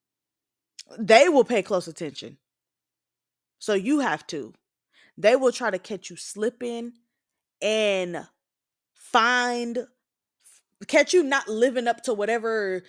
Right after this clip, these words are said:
delusional script that they have made for you. And whatever flaws they find about you, whatever it is that they see, it, they like to take pleasure in that. Because then that, it's like,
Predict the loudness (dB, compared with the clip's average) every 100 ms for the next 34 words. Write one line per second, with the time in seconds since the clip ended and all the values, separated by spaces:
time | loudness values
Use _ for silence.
0 | _ _ -2 2 4 2 0 0 -2 -6
1 | -8 -10 -8 0 0 0 _ -20 -20 _
2 | _ _ -8 -6 -4 -6 -6 -4 -2 -2
3 | -6 -6 0 0 0 -4 -10 -8 -10 -14
4 | _ _ _ _ _ _ _ _ _ _
5 | _ 2 4 4 -2 -6 -4 -4 -4 -8
6 | -8 -10 -6 -6 -8 -10 -6 -4 -2 -2
7 | 0 -2 -4 -6 -8 -8 -12 -10 -12 -14
8 | _ -10 -10 -10 _ _ _ _ _ _
9 | _ _ _ _ -4 2 2 2 0 -2
10 | -6 -4 -2 -4 -10 -8 -6 -6 -6 -2
11 | -2 -2 -6 -6 -8 -8 -12 _ _ _
12 | _ _ _ -14 0 0 2 0 -2 -2
13 | -4 -4 -4 0 0 -2